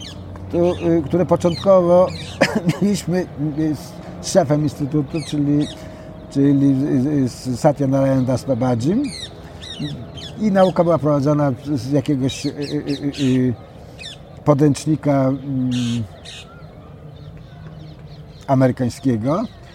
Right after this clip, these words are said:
Jednakże po, po trzech tygodniach zmieniliśmy profil i, i zaczęliśmy studiować według, y, y,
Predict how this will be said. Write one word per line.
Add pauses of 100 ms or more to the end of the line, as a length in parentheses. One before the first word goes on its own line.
(120)
Jednakże
po, (800)
po
trzech
tygodniach (320)
zmieniliśmy
profil
i, (540)
i
zaczęliśmy
studiować
według,
y,
y,